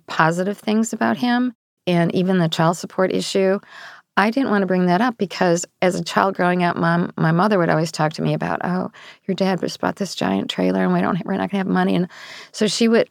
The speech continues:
I didn't ever want you to feel the pressure of not having the money or, or finances. Um, I felt it was an adult thing, not a kid thing. So, um, maybe I should have, but then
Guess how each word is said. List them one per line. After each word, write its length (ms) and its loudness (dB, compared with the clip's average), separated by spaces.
I 240 4
didn't 420 2
ever 260 2
want 280 2
you 180 2
to 100 0
feel 420 4
the 100 0
pressure 540 0
of 420 0
not 260 4
having 360 2
the 60 2
money 460 2
or, 260 2
or 80 0
finances. 960 -4
Um, 260 2
I 100 4
felt 300 0
it 100 -2
was 160 0
an 80 2
adult 360 2
thing, 160 0
not 160 0
a 40 -4
kid 280 -2
thing. 340 -2
So, 640 0
um, 380 -2
maybe 260 0
I 80 0
should 220 -2
have, 120 0
but 140 0
then 180 2